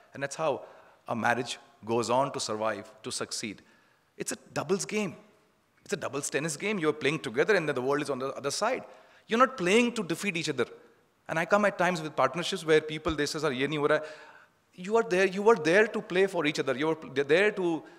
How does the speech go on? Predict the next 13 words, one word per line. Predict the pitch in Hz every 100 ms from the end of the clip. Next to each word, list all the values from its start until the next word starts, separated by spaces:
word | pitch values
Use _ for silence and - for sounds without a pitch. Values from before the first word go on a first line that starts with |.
| - -
uh, | - 127 113
to | 160
face | - 208 220
difficult | 180 202 196
times, | 190 147 110 - - -
not | 143 185 220
to |
make | 214 220
times | 202 196
difficult | 170 175 196
for | 175 185
each | 175
other. | 147